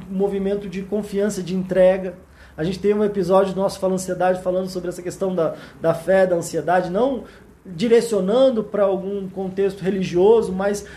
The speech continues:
numa percepção, inclusive, até de, "Poxa, eu, eu quero trabalhar a minha fé, então que eu, eu quero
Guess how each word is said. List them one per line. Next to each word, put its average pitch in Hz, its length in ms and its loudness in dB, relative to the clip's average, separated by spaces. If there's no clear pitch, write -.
numa 247 220 0
percepção, 262 640 0
inclusive, 269 400 0
até 302 260 4
de, 302 220 -2
"Poxa, 254 240 0
eu, 269 360 2
eu 269 140 0
quero 403 240 4
trabalhar 285 380 2
a 277 40 -2
minha 262 140 -6
fé, 277 200 0
então 349 140 -6
que - 100 -4
eu, 226 160 -2
eu 240 180 -14
quero 277 260 -6